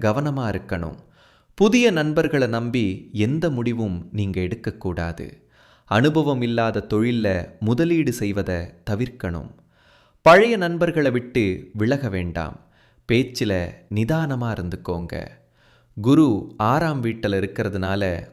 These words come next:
ஆரோக்கியத்துல கவனமா இருந்துக்கோங்க. வண்டி வாகனங்கள்ல போகும்போது கவனமா இருந்துக்கோங்க. இரவு நேர பயணங்களை தவிர்க்கணும். சொந்த தொழில் செய்பவர்களுக்கு பணத்துக்கு குறை இருக்காது.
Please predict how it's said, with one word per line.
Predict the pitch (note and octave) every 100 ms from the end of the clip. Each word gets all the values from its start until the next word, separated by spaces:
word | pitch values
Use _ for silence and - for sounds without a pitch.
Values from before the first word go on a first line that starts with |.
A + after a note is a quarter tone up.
| _ A2
ஆரோக்கியத்துல | C#3 F#3+ F3 A#2 A2 - G2 F2 E2+ - -
கவனமா | A2 C3 C#3+ C3
இருந்துக்கோங்க. | G2+ F2+ F2+ F2+ E2+ D#2+ D2+ - _ _ - - _ -
வண்டி | A#2 C#3+ D3
வாகனங்கள்ல | A#2+ A2+ A#2 A2 G#2+ G2+ F#2+ F#2+
போகும்போது | G#2 G#2+ G2 F#2+ G2+ G2 F2 F2+ - -
கவனமா | G#2 C3 C3 B2
இருந்துக்கோங்க. | G#2 F2+ F2 - F2 E2+ E2 - - _ _ _ _ _
இரவு | C#3 G3 A3
நேர | G#3 F#3 D3+
பயணங்களை | C3 B2+ C3 B2 A#2 G#2 F2+ A2 - G#2+
தவிர்க்கணும். | A#2+ - - E2+ D2 - _ _ _ _ _
சொந்த | - D3+ G3 A3
தொழில் | G3 D3 C3
செய்பவர்களுக்கு | - B2 B2+ B2 A2+ A2 G2+ - A2 F2+ A2 -
பணத்துக்கு | A#2 C3 D#3+ - - - F#2+ F2 - _
குறை | B2 D#3 B2+
இருக்காது. | F#2 F#2+ F#2 E2 F2 - -